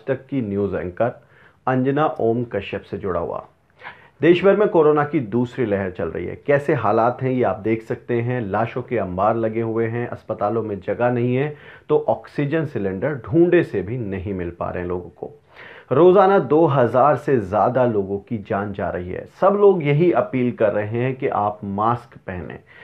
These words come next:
चाहे कहीं भी निकलें या ना निकलें, लेकिन मास्क पहनें। अगर गाड़ी में अकेले भी हैं, तो भी मास्क पहनें। अगर आप अकेले सफ़र कर रहे हैं, तो भी मास्क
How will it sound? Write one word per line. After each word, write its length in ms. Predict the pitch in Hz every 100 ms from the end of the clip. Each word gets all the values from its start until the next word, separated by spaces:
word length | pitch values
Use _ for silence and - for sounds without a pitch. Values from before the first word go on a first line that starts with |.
| - _
चाहे 300 | 156 139 151
कहीं 420 | 143 131 113 143
भी 140 | 147 156
निकलें 600 | 143 139 135 139 143 147
या 160 | 120
ना 240 | 104 107 135
निकलें, 480 | 151 139 143 139 170
लेकिन 380 | 127 98 110
मास्क 460 | 107 98 107 110 - -
पहनें। 300 | 101 98 95
अगर 220 | 123 139
गाड़ी 360 | 127 127 135
में 120 | 139 151
अकेले 500 | - 123 139 139 139
भी 180 | 127
हैं, 260 | 135 151 143
तो 180 | 117 107
भी 200 | 117 165
मास्क 420 | 120 95 - -
पहनें। 300 | - 95 87 - - - -
अगर 240 | 131 139 156
आप 200 | 151 -
अकेले 440 | 123 - 160 165
सफ़र 440 | 156 - 127 165 160
कर 200 | 151 143
रहे 180 | 139
हैं, 240 | 147 156 151
तो 160 | 135
भी 160 | 139 170
मास्क 320 | 143 117 113